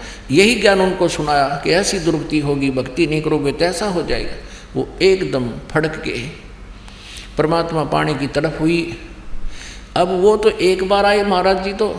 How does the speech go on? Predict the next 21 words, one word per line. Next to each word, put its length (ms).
परमेश्वर, 640
और 80
वो 200
गुरु 420
उनको 460
रोज 260
मिला 280
करते 340
ब्राह्मण 380
लोग, 320
क्योंकि 240
पैसे 420
के 100
लालची 440
राजा 320
के 160
घर 520
प्रतिदिन 500
चक्कर 300
लगाया 280
करते। 340